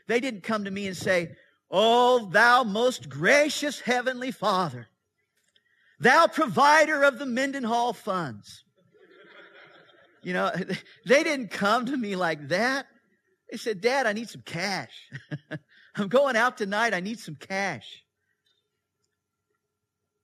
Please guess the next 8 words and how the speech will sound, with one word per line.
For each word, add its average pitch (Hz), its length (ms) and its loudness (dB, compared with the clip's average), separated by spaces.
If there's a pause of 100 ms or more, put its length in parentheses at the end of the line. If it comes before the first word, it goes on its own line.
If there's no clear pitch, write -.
It 196 60 -2
was 190 140 -6
a 180 80 -6
simple 269 560 -8
request. 131 680 -14 (1040)
Their 240 160 4
request 254 540 -2
was, 220 220 -6